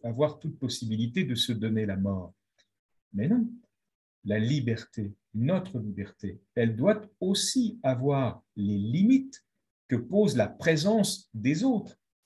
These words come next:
Hein, euh, suis-je libre de me donner la mort ? Mais mon acte impacte les autres.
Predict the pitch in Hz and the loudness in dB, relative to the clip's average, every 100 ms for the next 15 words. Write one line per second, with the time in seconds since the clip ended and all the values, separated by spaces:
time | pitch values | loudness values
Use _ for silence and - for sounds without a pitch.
0 | _ _ 139 156 - _ _ - 117 117 | _ _ -14 -14 -16 _ _ -2 4 4
1 | 113 101 104 _ _ _ - - - - | 4 0 -6 _ _ _ -12 -8 -6 -2
2 | 220 226 196 104 - - _ _ _ _ | 2 4 4 0 -4 -10 _ _ _ _
3 | _ _ _ _ 120 175 156 123 113 113 | _ _ _ _ -2 0 0 0 0 2
4 | 120 117 117 117 107 104 107 101 90 _ | 2 2 0 0 0 -2 -2 -6 -10 _
5 | _ _ - 98 - _ 113 123 135 139 | _ _ -12 -12 -12 _ -2 2 2 2
6 | 135 - - - _ _ - 139 127 - | 0 -4 -18 -20 _ _ 0 2 2 0
7 | 170 - - 110 135 254 330 - | -4 -4 -6 -2 0 0 -2 -6